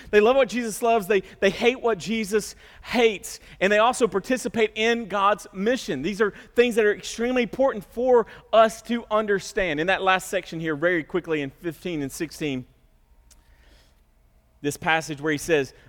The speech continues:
"But as he has called you is holy, you also be holy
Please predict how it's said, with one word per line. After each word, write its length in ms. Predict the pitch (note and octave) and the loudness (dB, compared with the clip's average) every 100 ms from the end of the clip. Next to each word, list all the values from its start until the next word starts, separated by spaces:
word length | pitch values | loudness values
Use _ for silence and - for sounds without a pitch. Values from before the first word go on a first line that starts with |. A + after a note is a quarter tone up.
| - | -2
"But 100 | F3 | 2
as 320 | F#3 G#3+ - | 2 0 0
he 140 | A#3+ | -2
has 160 | G3 - | -2 -2
called 480 | - G#3 A3 A3+ F3+ | 2 6 6 4 -2
you 300 | G#3+ A3 F3+ | -6 -6 2
is 260 | G3+ A3 | 4 4
holy, 560 | - A3+ A3 F3+ B2 G#2 _ _ _ _ | 0 0 2 2 0 -6 _ _ _ _
you 180 | F3 A3 | -6 -4
also 600 | F#3 G3+ G#3+ - G#3+ G3 | 2 2 2 0 0 0
be 220 | E3 G3+ | 0 -2
holy 540 | F#3 G3 F#3+ F3 E3+ | -4 -2 0 2 0